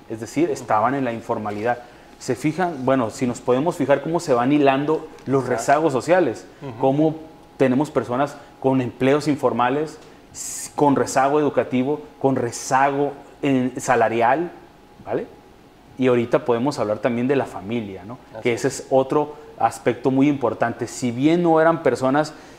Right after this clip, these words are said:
Speaker 1: que vivían con familias disfuncionales,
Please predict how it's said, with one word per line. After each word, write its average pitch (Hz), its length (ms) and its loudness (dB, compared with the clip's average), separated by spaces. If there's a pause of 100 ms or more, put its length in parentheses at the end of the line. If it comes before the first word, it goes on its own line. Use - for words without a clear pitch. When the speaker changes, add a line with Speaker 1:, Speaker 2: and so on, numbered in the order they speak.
(120)
Speaker 1:
que 135 300 2
vivían 135 560 2 (400)
con 135 500 2
familias 139 480 2
disfuncionales, 127 840 -2